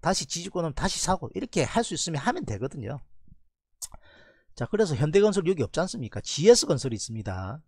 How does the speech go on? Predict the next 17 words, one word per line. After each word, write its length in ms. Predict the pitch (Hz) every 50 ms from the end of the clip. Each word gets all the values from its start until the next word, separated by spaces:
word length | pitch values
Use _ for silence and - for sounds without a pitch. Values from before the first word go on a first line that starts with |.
| _ _ _ -
우리는. 460 | 107 104 110 104 98 95 110 143 160 - - - - _ _ _ - - -
자, 120 | - - -
지에스 360 | - - 160 185 202 - -
건설 280 | 170 147 - 131 110
여기서 240 | 123 160 170 165 131
사서 300 | - - 110 - - 117
여기서 220 | 135 165 175 - -
팔아먹고 480 | - 151 135 143 143 143 135 - 131 -
다시 320 | - 135 151 147 - 127
눌리면 300 | 113 120 135 151 160 147
왔을 180 | 131 127 - 147
때 80 | -
사고 240 | - - 170 151 147
다시 240 | - - 180 - -
팔아먹고 400 | - - 160 160 165 160 - 139
막 140 | 104 120 135
이랬거든요. 640 | 160 202 - - 175 123 104 113 135 151 135 95